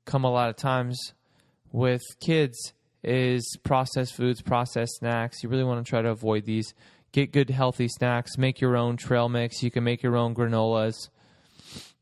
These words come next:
<clears throat> And send kids off with snacks that they can use on a regular basis.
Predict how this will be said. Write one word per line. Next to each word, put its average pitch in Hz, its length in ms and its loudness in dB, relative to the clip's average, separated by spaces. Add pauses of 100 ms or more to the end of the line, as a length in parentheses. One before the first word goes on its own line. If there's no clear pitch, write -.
(300)
<clears throat> - 80 -10 (480)
And 135 240 -2
send 147 300 0
kids 127 300 -2
off 117 280 0
with 107 300 -4
snacks 127 400 -4
that - 80 -18
they 117 120 -2
can 113 140 -6
use 107 200 -2
on 104 80 -2
a 101 60 -2
regular 98 360 -4
basis. - 480 -6